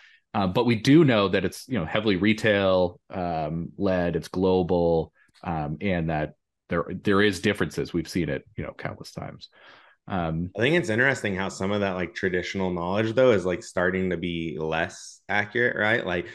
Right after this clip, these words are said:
Speaker 2: some of the expectations, some of the assumptions that were, like, predicated on, like, just general economics, as retail has gotten more and more into it, <laughs> it just makes less sense. Like A M C, GameStop, things like that.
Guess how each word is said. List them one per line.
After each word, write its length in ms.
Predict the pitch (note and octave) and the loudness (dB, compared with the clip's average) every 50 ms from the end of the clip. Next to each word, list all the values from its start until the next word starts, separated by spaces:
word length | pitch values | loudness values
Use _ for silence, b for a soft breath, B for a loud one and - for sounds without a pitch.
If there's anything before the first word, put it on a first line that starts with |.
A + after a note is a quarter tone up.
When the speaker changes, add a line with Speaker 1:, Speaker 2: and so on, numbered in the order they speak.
| B B _ | B B _
Speaker 2:
some 240 | - - A#2+ A2+ | -6 -2 0 2
of 80 | A2+ G#2 | 2 4
the 120 | G2+ F#2+ | 4 4
expectations, 840 | F#2 F2+ - - G#2 F#2 - - G2+ F#2 F2 - F#2 F2 F2+ F2 E2+ | 2 2 0 -2 -4 -4 -2 -2 -2 -2 0 -2 -4 -4 -4 -6 -4
some 140 | - G2 F#2 | -4 -2 0
of 60 | F2+ | 0
the 100 | F2+ E2+ | 0 0
assumptions 560 | D#2+ - - F#2 F2+ F2 - - F#2 F2+ E2+ | 0 -2 -2 -4 -4 -4 -4 -4 -4 -4 -2
that 100 | F#2 F2 | -2 -2
were, 100 | D#2+ E2 | -2 -2
like, 320 | E2+ E2+ E2 D#2+ D2 - - _ _ _ _ _ _ _ _ _ _ _ _ _ _ _ _ - | -2 0 0 -2 -2 -4 -8 _ _ _ _ _ _ _ _ _ _ _ _ _ _ _ _ -2
predicated 440 | F#2 F2+ E2+ - - F#2+ F#2 F2+ | -2 0 0 0 0 0 2 2
on, 160 | F2 F2 E2 D#2+ | 0 0 -2 -4
like, 280 | D#2+ D#2+ D2+ - - | -4 -4 -6 -6 -10
just 260 | - - - - - | -12 -12 -12 -12 -8
general 380 | - F#2+ F2+ F2 F2 F2 E2+ D2 | -6 -4 -4 -2 -2 -4 -4 -4
economics, 720 | D#2+ D#2+ - E2+ D#2+ D#2+ D#2 F2 G#2 B2 C#3 - - - B B B B B B B | -6 -6 -6 -6 -6 -6 -4 -2 -2 -2 -2 -4 -8 -14 B B B B B B B
as 560 | - F2+ F#2+ F#2 F#2+ F#2+ F#2+ F#2 F2 F2+ - - | -2 0 2 2 2 2 2 0 -2 -4 -10 -10
retail 540 | F#2+ F#2 F#2+ G2 F#2+ F#2+ - G2+ G2 G2 F#2 | -6 -2 -2 -2 0 0 0 2 2 4 4
has 140 | F#2 F2+ F2+ | 2 2 0
gotten 300 | F#2 F#2 E2+ E2 F2+ F#2 | -2 -4 -2 -4 -4 -4
more 220 | F2+ F2+ F2+ F2+ | -2 -2 -2 -2
and 100 | F2+ F2+ | -2 -2
more 220 | F2+ F2+ F2+ F2+ D2+ | 0 0 0 -2 -2
into 380 | E2 F#2 G2 G#2 G#2 B2 B2+ | -2 0 0 0 0 0 2
it, 300 | C3+ D3 C#3 - C2+ - | 2 4 2 2 0 -2
<laughs> 0 | |
it 60 | - | -6
just 320 | - - - C#3+ A#2+ - - | -8 -8 -6 -6 -6 -4 -2
makes 260 | G#2 G2+ F2+ - - | -2 -2 -4 -4 -4
less 240 | F#2 F2 E2 - - | -4 -4 -4 -4 -6
sense. 320 | F#2 E2+ D#2 D2+ D2+ - | -6 -6 -4 -6 -6 -4
Like 180 | E2+ E2+ E2 - | -4 -4 -4 -2
A 160 | - F#2 F#2 | -2 0 0
M 140 | F#2 F2+ F2 | 0 0 -2
C, 260 | E2 - - F2+ E2 D#2 | -6 -6 -6 -6 -4 -4
GameStop, 480 | E2 E2 D#2+ D#2+ - - D#2+ D#2 - | -4 -4 -4 -6 -6 -6 -6 -4 -4
things 200 | - E2+ E2+ E2 | -4 -6 -4 -4
like 200 | D#2+ E2 D#2 - | -4 -4 -4 -4
that. 240 | - E2+ F2+ G#2+ - | -2 -2 -2 -2 -2